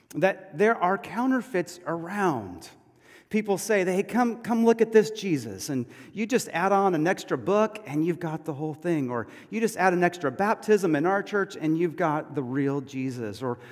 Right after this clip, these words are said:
whatever it may be, it's around. And as John is concerned, and for us, we have to know the difference.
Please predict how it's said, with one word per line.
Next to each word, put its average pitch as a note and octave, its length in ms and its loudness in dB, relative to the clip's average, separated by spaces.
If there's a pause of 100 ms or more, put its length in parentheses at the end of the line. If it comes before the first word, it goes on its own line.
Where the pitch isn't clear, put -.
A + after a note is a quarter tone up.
(120)
whatever B3+ 600 2
it G3 160 0
may D#3+ 240 2
be, C3 460 0
it's D3+ 420 -2 (100)
around. A#2 920 -6 (1000)
And A2+ 160 -4
as A2 160 -4
John D#3 400 0
is D3+ 180 -2
concerned, B2+ 600 -4
and G2+ 120 -8
for A2 160 -8
us, A2+ 460 -4
we A#2+ 200 -6
have C3+ 420 -4
to D#3 100 -6
know F2+ 440 -8
the G2 100 -10
difference. F#2 840 -10